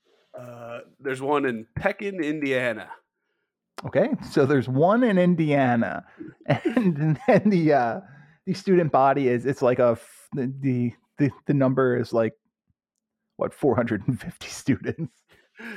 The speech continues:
Speaker 1: So wait, this is East Washington School Co-, Corporation. I actually don't even know if there's an East Washington High School.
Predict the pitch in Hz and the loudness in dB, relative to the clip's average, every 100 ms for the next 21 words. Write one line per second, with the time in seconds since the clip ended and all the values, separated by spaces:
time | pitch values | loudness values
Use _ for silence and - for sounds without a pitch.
0 | 165 - 151 160 123 139 139 123 - 147 | -12 -4 -2 -4 -6 -12 -12 -14 -14 -14
1 | 165 131 131 135 - 127 113 117 107 - | -14 -10 -8 -8 -10 -14 -12 -12 -12 -14
2 | 123 123 117 113 _ - 110 - 110 107 | -10 -10 -10 -16 _ -14 -14 -14 -20 -20
3 | - - 208 247 151 147 143 127 127 131 | -20 -20 -18 -16 -14 -12 -12 -10 -8 -8
4 | 123 127 117 117 120 120 117 - 120 117 | -6 -10 -10 -10 -12 -8 -10 -10 -14 -14
5 | 107 135 - _ _ | -8 -8 -10 _ _